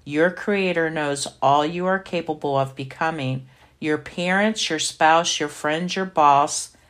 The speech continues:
they only get a glimpse of your potential. That's why you risk falling short of your potential when you live for the approval of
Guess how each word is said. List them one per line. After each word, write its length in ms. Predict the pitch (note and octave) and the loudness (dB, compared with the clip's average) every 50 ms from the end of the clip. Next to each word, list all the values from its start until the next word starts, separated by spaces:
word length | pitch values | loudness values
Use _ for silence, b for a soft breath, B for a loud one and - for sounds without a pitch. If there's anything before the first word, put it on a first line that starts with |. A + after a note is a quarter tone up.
| b b b b _ | b b b b _
they 220 | - E3 F#3 G#3 | 0 0 2 2
only 240 | A3 A3+ A3+ A3+ G#3+ | 2 2 2 0 0
get 240 | F#3+ - E3+ E3 - | 0 0 0 0 0
a 160 | - C3 D3 D3 | 0 -4 -4 -4
glimpse 640 | - - - D#3+ E3 D#3+ D#3 C3 B2+ - - - | -6 -8 -6 -2 0 0 0 -2 -2 -6 -8 -6
of 140 | D3 B2+ C3 | -6 -6 -4
your 140 | C#3 C3+ C3 | -4 -6 -6
potential. 760 | C3 C3+ C3 C3 - D3 C3+ C3 C3 - - E2 - - - _ _ _ b b b b b b b b b b b b b b b b b - | -6 -8 -10 -8 -6 -6 -6 -4 -4 -6 -6 -6 -8 -8 -10 _ _ _ b b b b b b b b b b b b b b b b b 2
That's 400 | - E3+ F#3+ A3 G#3+ - - - | 6 6 6 6 4 0 -6 -2
why 340 | F#3+ F#3+ F#3 F3+ F3 F3 F3 | 0 4 6 8 8 8 6
you 260 | F3 F3 E3+ F3 E3+ | 4 0 -4 -6 -4
risk 420 | E3 D#3+ D#3 D#3 D#3 - - - | 0 0 0 2 0 -2 -6 -8
falling 440 | - - - E3 E3 F3 F3+ F#3 G3 | -8 -2 0 0 0 0 0 -2 -2
short 360 | F#3+ - - - E3+ E3 D#3+ | -2 0 0 2 0 0 0
of 100 | D#3 D3+ | -2 -4
your 140 | D#3 D#3 D#3 | -4 -6 -6
potential 640 | D3+ - D#3 - - - G3 F#3+ F#3+ - - D#3+ D#3 | -6 -8 -12 -10 -8 -6 -4 -4 -2 -2 -2 -2 -2
when 240 | D3+ D#3 D3+ D3+ D3+ | -2 -2 -4 -4 -4
you 160 | D3+ D3 D3 | -6 -6 -6
live 320 | D3 D3+ D#3 D#3 D#3+ D#3+ - | -6 -4 -2 -2 -2 -2 -4
for 320 | - - - D#3+ D#3 D#3 | -10 -8 -4 -2 -2 -2
the 240 | D3+ C#3+ C3 - B2+ | -2 -4 -4 -4 -6
approval 640 | D3 - - - - G3 F#3+ F3+ D#3+ D3+ D3 D3 - | -8 -8 -10 -8 -4 -4 -4 -2 -2 -2 -2 -2 -2
of 200 | - C#3+ C#3 - | -4 -6 -6 -6